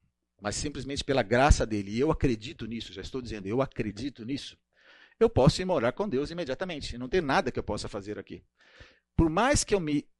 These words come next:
aperfeiçoe continuamente, por mais que eu busque a santificação contínua, eu jamais vou chegar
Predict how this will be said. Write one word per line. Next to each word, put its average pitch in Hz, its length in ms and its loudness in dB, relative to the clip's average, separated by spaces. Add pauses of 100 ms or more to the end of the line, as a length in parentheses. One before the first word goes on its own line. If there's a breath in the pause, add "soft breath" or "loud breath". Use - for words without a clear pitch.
aperfeiçoe 156 1400 0
continuamente, 135 800 -4
por 123 100 -6
mais 156 200 -4
que - 80 -4
eu 139 60 -2
busque 165 420 -2
a 135 40 4
santificação 143 880 0
contínua, 110 680 -6 (400 soft breath)
eu 156 160 4
jamais 175 800 2
vou 160 500 0
chegar 131 640 2